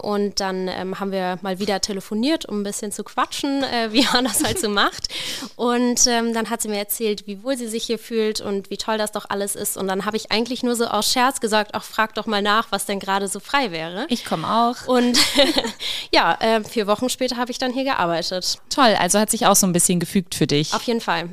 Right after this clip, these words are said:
Speaker 2: Sehr
Speaker 1: ja.
Speaker 2: schön. Und, ähm, dann bist du ja schon relativ zeitnah, zweitausendeinundzwanzig, bist du zur besten Rezeptionistin Deutschlands gewählt worden. Wie, wie hat es denn so schnell geklappt für dich oder wie bist du überhaupt auf die Idee gekommen, dich da zu bewerben? Oder vielleicht auch, wer hat dich unterstützt dabei?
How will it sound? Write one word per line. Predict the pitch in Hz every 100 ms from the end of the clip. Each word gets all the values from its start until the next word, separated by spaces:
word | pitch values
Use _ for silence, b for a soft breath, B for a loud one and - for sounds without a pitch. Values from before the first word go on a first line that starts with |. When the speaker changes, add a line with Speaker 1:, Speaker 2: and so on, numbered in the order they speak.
| -
Speaker 2:
Sehr | - 262
Speaker 1:
ja. | 262
Speaker 2:
schön. | - 175 180 180 208 B B 254 B
Und, | 202 196 190 180
ähm, | 190 180 180
dann | 180
bist | 202 -
du | 254
ja | 226 214 208 - -
schon | - 170
relativ | 160 240 - 196
zeitnah, | - 190 254 - 165 165
zweitausendeinundzwanzig, | - 175 180 170 170 - 185 185 - 165 170 240 - 330 -
bist | - 233 -
du |
zur | 226 - 175
besten | 185 - 233
Rezeptionistin | 185 180 185 - 196 185 - 185 165
Deutschlands | 170 208 - 160 151 -
gewählt | 160 151 147 -
worden. | 151 147 151 151 B B B B B -
Wie, | 175 208 208 208 175
wie | 185
hat | 180 208
es | 277
denn | 226 196
so | 175
schnell | - 185
geklappt | 175 - 233 294 -
für | -
dich | - 170 -
oder | 175 175
wie | 180
bist | 226 -
du | 190
überhaupt | 180 185 -
auf | 165
die | 185 170
Idee | 160 220
gekommen, | 311 - 180 170
dich | 170 175
da | 175
zu | -
bewerben? | 180 170 202 202 156
Oder | - 175 170 165
vielleicht | 185 165 - -
auch, | -
wer | 170
hat | 165 -
dich | 151
unterstützt | 165 160 - 247 - -
dabei? | 151 - -